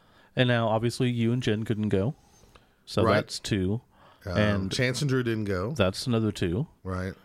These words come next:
Speaker 1: And they were going to bring some other guys from Iowa. Uh, so, I mean, there's, unfortunately, World Cup or life situations, some people just can't make it.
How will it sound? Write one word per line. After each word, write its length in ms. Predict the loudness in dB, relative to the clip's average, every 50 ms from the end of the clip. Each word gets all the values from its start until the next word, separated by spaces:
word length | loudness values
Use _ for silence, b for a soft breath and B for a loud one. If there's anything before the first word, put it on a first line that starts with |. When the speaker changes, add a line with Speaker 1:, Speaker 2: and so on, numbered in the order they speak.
| _ 0
Speaker 1:
And 300 | 2 2 4 2 0 0 2
they 140 | 2 2 4
were 120 | 2 2
going 200 | 2 0 0 0
to 60 | 0
bring 220 | 0 0 0 0 -2
some 160 | 0 0 0
other 100 | 2 2
guys 260 | 2 2 0 0 0
from 120 | -2 -2 0
Iowa. 640 | 0 0 0 0 0 0 0 0 0 -2 -2 -4 -8 _ b b b b b b b b b b -12 -8
Uh, 80 | -8 -4
so, 360 | 0 2 2 4 4 2 0 0
I 40 |
mean, 160 | 0 0 2 2
there's, 340 | 2 2 2 0 -2 -8 -14 _ _ _ _ _ _ _ _ _
unfortunately, 600 | -4 -2 -2 0 0 0 0 -2 -2 -4 -4 -4 -6 _ -16 -8
World 320 | -4 0 2 2 2 0 0
Cup 340 | 0 2 2 2 0 -2 -4
or 240 | -2 0 0 0 0 0
life 280 | 0 0 0 0 -2
situations, 680 | -4 -6 -6 -2 0 0 0 0 0 -2 -4 -4 -4 -4
some 160 | -4 -4 -2
people 220 | -2 -2 -2 -2 -2
just 140 | -2 -2 -2
can't 160 | -2 -2 -2 -2
make 160 | -4 -6 -6
it. 80 | -8